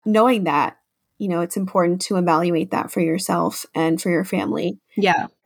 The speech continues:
Speaker 2: And there, there are other alternatives. With our home birth, I had the oral drops available in case we needed them.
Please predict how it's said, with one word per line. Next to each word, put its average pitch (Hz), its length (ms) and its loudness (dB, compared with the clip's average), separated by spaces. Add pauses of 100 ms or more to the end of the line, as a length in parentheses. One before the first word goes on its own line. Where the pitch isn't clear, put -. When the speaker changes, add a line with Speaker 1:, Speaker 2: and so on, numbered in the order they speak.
(120)
Speaker 2:
And 202 160 4
there, 220 420 2
there 214 220 2
are 180 460 0
other 175 380 -6
alternatives. 170 760 -4 (380)
With 170 460 -2 (180)
our 202 140 4
home 196 240 0
birth, 220 340 2
I 185 140 4
had 185 340 0
the 175 100 -2
oral 180 340 -2
drops - 640 0
available 202 600 0 (280)
in 196 140 0
case 185 300 -2
we 190 80 2
needed 185 280 0
them. 202 380 0